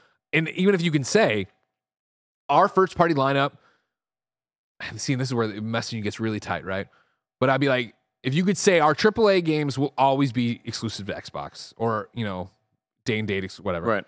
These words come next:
Speaker 1: And then our smaller games will be at least a year exclusive to Xbox, right?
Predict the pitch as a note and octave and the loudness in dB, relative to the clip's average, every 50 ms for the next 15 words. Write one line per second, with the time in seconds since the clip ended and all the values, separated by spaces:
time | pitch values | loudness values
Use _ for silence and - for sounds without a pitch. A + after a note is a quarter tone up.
0 | _ _ - C#3 D3 D3+ D3+ C#3+ C#3+ C#3 C3+ B2+ - - - - - D#3+ D#3+ D#3 | _ _ -4 0 0 2 2 4 4 4 2 0 -2 -4 -6 -4 -2 0 2 4
1 | D#3 E3+ F#3 F3+ D#3+ C3 A#2 A2 G#2 A#2+ A2 G#2 G2+ G2+ G#2 G#2 - - - - | 4 4 4 4 4 2 0 0 -2 -2 -2 -2 -4 -6 -8 -10 -12 -12 -4 -2
2 | B2 B2+ A#2+ B2 A2 G2+ F#2 G#2+ G#2 G#2+ A#2 C3+ C3+ - - - F#2+ F#2+ G2+ B2+ | 0 0 2 0 -2 -2 -4 -6 -6 -6 -8 -6 -6 -6 -6 -8 -10 -4 -2 -2
3 | C#3+ A#2 F#2 - - - G#2 G2 - F2+ C#2+ D#2 F2+ - - - D2+ D#2+ - - | -2 -2 -2 -6 -6 -6 -6 -6 -6 -8 -8 -8 -10 -10 -8 -8 -8 -8 -6 -4
4 | G#2 G2 G#2 A#2+ - | -4 -2 -2 -2 -4